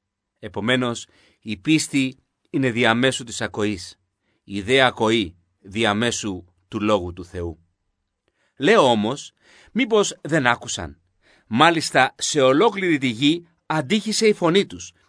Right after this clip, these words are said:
και στα πέρατα της οικουμένης τα λόγια τους. Αλλά λέω, μήπως ο Ισραήλ δεν γνώρισε; Πρώτος ο Μωυσής λέει, «Εγώ θα σας παροξύνω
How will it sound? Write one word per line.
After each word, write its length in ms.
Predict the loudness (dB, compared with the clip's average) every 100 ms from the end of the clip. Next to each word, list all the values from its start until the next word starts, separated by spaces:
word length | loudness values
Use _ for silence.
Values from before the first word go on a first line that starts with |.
| _ _
και 120 | -8 -2
στα 220 | 0 2
πέρατα 360 | 4 4 2
της 160 | -4 -8
οικουμένης 640 | -8 -2 2 4 4 0 -8 _
τα 140 | -2
λόγια 300 | 0 0 -4
τους. 280 | -10 -20 -20 _ _ _ _ _
Αλλά 220 | -4 0
λέω, 420 | 4 4 4 0 -8 _ _ _
μήπως 380 | -4 -2 -2 0
ο 60 | -2
Ισραήλ 480 | 2 2 2 0 -6
δεν 180 | -4 -4
γνώρισε; 580 | -2 -6 -6 -8 -10 -16 _ _ _ _ _ _
Πρώτος 380 | 2 4 4 0
ο 80 | 0
Μωυσής 440 | 2 0 -2 -2
λέει, 380 | 2 4 2 -6 _ _ _ _ _
«Εγώ 380 | 0 2 4 2
θα 140 | 0
σας 200 | -10 -6
παροξύνω 680 | -2 -2 -2 0 2 2